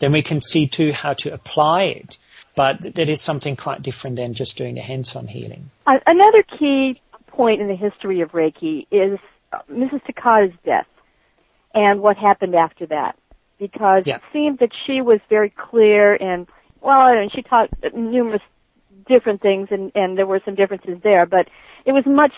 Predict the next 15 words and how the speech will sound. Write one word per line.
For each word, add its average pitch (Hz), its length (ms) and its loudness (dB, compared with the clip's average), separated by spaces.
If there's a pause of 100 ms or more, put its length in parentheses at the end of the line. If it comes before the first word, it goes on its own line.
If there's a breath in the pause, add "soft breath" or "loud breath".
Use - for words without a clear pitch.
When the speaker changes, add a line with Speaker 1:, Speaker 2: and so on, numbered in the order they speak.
Speaker 2:
simpler. 196 500 -2
And 202 160 -4
then 214 160 2
after 254 380 0
that, 202 300 6 (100)
the 190 60 -14
people 214 440 -4
who 208 100 -10
carried 196 400 0
on 202 220 2
her 196 160 -4
legacy 185 560 -2
in 180 100 -4
the 175 80 -8
West 196 380 4